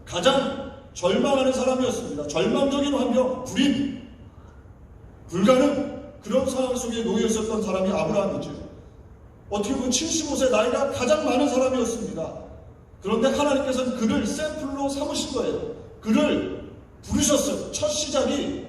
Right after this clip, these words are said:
형통, 축복이 아니라 불임, 낙심, 단절, 불가능, 거기서 아브라함이 시작했다는 것이죠. 이것이 우리에게 주는 희망, 소망이 있다는 거예요. 우리 사랑하는 교우들, 어떤 어려움, 불임,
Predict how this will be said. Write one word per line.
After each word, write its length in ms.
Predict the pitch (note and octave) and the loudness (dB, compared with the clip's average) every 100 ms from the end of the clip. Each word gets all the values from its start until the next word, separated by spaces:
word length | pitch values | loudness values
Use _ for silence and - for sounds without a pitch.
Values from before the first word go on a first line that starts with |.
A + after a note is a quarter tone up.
| - | -4
형통, 500 | D4+ D#4 D4 C#4 G#3+ | -2 0 0 0 0
축복이 440 | - - E4 D#4 | -2 -4 -2 0
아니라 560 | C4+ G3+ A3+ - - - - - - | 2 2 0 -2 -6 -10 -16 -20 -14
불임, 680 | F3 A3+ - - - - - - | -2 2 2 0 -6 -10 -12 -6
낙심, 580 | - - C#4 A3 - | -4 -2 -2 -2 -4
단절, 600 | - F3 G#3+ B3+ - - - | -2 2 4 4 4 -2 -6
불가능, 600 | G#3+ A#3+ B3 C4 A#3 - - - - - - - - - - - F#3+ | -2 0 2 2 0 -6 -12 -16 -18 -20 -20 -20 -20 -20 -20 -12 -4
거기서 460 | G3+ C4 C#4+ C4 | -2 0 0 0
아브라함이 280 | G3 G#3+ G#3+ | 0 0 -2
시작했다는 640 | - - C4+ B3 A3 G3+ G3 | -6 -6 -6 -6 -8 -8 -10
것이죠. 240 | - - - | -10 -10 -6
이것이 420 | A3+ - C#4+ G3+ | -4 -4 -4 -2
우리에게 300 | G3 A3 A3+ | -2 0 -2
주는 500 | - G3 G3 - - - | -2 -4 -4 -6 -12 -16
희망, 640 | - - C#4+ B3 G#3 - - - | -10 -6 -4 -2 -4 -8 -12 -12
소망이 500 | - D4 D#4 D4 C4 | -8 -2 0 2 0
있다는 360 | - A3 A3 F#3+ | -2 -4 -4 -6
거예요. 180 | - - - - - - - - - | -8 -10 -16 -20 -20 -20 -20 -20 -16
우리 80 | A#3 | -10
사랑하는 400 | - D4 D4 D4 | 0 2 4 2
교우들, 280 | C4 C4+ C4 | 0 -2 0
어떤 420 | A3 A3 - - | 0 2 0 -2
어려움, 520 | E3+ F#3+ C4 B3 - | 0 2 2 2 -2
불임, 580 | - C4+ C4+ - - - | -4 -2 -2 -4 -8 -10